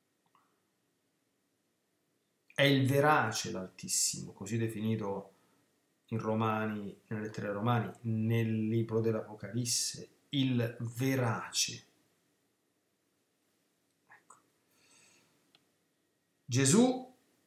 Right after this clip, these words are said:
si presenta come la verità, come la luce del mondo, colui che vuole far conoscere la verità,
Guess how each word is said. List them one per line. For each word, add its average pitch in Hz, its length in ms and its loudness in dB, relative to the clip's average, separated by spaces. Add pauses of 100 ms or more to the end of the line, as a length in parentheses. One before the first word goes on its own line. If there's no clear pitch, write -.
(1400)
si - 220 0
presenta 123 880 0 (200)
come 113 340 -2
la 151 240 6
verità, 113 840 -2 (840)
come 120 360 4
la 135 420 6
luce 131 340 -2
del 104 160 -8
mondo, 98 640 -12 (1400)
colui 165 380 10
che 131 200 4
vuole 180 420 10
far 139 220 8
conoscere 135 540 2
la 123 100 4
verità, 117 760 0